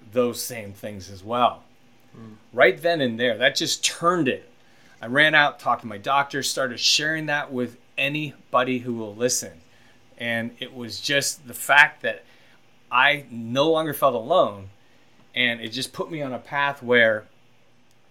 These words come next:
Speaker 1: I, I gotta tell you, that's the best form of therapy there is, when you can stop feeling alone about this stuff. And when you tell somebody, when you tell somebody you trust, the reaction is always gonna be positive,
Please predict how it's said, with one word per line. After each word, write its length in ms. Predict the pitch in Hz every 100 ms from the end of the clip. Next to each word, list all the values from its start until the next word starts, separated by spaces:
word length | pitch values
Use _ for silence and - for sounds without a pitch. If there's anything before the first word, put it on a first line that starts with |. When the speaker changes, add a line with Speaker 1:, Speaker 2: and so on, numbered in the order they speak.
| _ -
Speaker 1:
I, 200 | 123 -
I 80 | 127
gotta 180 | 127 113
tell 160 | 139
you, 80 | 120
that's 240 | 117 151 147
the 60 |
best 440 | 104 120 123 - -
form 240 | 120 110
of 80 | 95
therapy 580 | - 113 107 107 95 87 _ 104
there 160 | 104 110
is, 380 | 110 98 - - _ _ _ -
when 160 | 104
you 140 | 117 123
can 160 | 113
stop 480 | - - 113 117 -
feeling 300 | 127 117 107
alone 320 | 101 104 113
about 320 | 123 123 127
this 160 | 147 135
stuff. 340 | - 147 147 _ - - -
And 160 | 117 113
when 100 | 110
you 120 | 104
tell 340 | 101 - 143 151
somebody, 640 | 160 151 156 156 165 160 - _ -
when 100 | 107
you 60 | 110
tell 280 | - 147
somebody 340 | 147 160 151 143
you 120 | 127
trust, 540 | - 131 127 147 - - - -
the 80 | 110
reaction 580 | 117 113 135 - 143
is 140 | 120 113
always 340 | 110 123 135
gonna 180 | 147 151
be 140 | 156
positive, 720 | 151 139 127 120 120 127 127